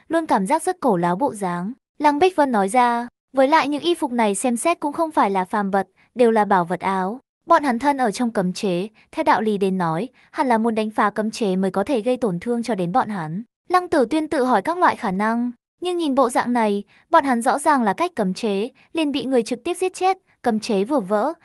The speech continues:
bọn hắn thân thể cũng biết theo gió tiêu tán. Loại này quỷ dị tình cảnh bọn hắn chưa hề kiến thức qua,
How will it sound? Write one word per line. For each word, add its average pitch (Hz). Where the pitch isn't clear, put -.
bọn 277
hắn 220
thân 269
thể 226
cũng 196
biết 339
theo 240
gió 190
tiêu 254
tán. 185
Loại 330
này 294
quỷ 262
dị 240
tình 254
cảnh 208
bọn 220
hắn 214
chưa 294
hề 262
kiến 190
thức 339
qua, 254